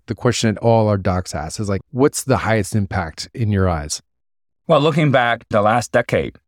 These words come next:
Speaker 2: I think three areas have really had impact. One is medical imaging. And this is now across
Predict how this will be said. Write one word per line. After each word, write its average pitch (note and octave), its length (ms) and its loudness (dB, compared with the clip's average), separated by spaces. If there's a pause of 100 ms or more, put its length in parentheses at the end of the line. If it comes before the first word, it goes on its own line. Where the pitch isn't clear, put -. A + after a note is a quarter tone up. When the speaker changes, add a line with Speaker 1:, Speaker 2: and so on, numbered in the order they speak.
(280)
Speaker 2:
I B2+ 80 -2
think A2+ 240 2
three C3 300 2
areas G2 320 2
have F2+ 180 -4
really F#2+ 480 -2 (220)
had F#2 500 -2
impact. G2 640 -4 (360)
One A2 540 2
is G2 300 -4
medical G2+ 380 0
imaging. F#2 560 -6 (560)
And F#2+ 280 0
this A#2 240 -2
is G#2+ 140 0
now F#2 480 0
across - 800 -2